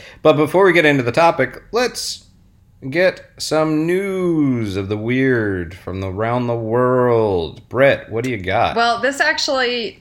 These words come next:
Speaker 2: works, and I didn't mean it to, but talking about my toddler niece, uh, there's a woman on Instagram,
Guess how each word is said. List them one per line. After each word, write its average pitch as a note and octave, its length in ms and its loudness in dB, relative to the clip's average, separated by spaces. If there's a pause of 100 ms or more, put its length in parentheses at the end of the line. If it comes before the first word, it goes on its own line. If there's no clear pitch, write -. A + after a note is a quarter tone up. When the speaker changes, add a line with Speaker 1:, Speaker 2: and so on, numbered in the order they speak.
(120)
Speaker 2:
works, G3+ 500 -4
and F3+ 80 -2
I F3+ 80 0
didn't F#3+ 300 -6
mean G3 180 -4
it E3+ 140 -4
to, C3+ 340 -6
but E3 300 -2
talking F#3+ 360 -4
about E3 540 -4
my E3+ 220 -4
toddler F3 560 -4
niece, G3+ 580 -6 (100)
uh, E3 300 0
there's F#3 260 -2
a G3+ 40 -10
woman G#3 240 -4
on A#3 140 -2
Instagram, G#3+ 680 -4